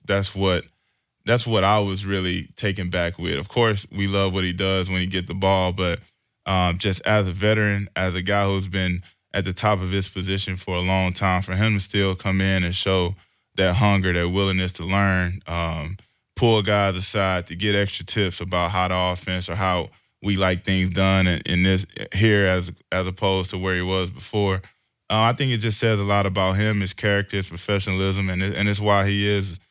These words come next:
one of the best backs in the N F L right now is because of how he conducts himself on and off the field.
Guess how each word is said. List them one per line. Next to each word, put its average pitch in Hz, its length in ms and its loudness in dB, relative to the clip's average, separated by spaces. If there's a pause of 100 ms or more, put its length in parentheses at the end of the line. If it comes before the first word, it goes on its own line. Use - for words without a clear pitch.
(240)
one 98 260 0
of 90 80 0
the 80 60 -6
best 98 340 0
backs 95 300 0
in 92 100 -2
the 90 60 -4
N 98 120 -2
F 92 220 -4
L 95 180 0
right 90 200 0
now 95 260 0
is 90 140 -4
because 92 400 -4
of 87 160 -4 (400)
how 98 220 2
he 92 100 0
conducts 95 440 -2
himself 87 360 -4
on 90 180 0
and 87 80 -2
off 85 140 -4
the - 80 -18
field. 90 300 -2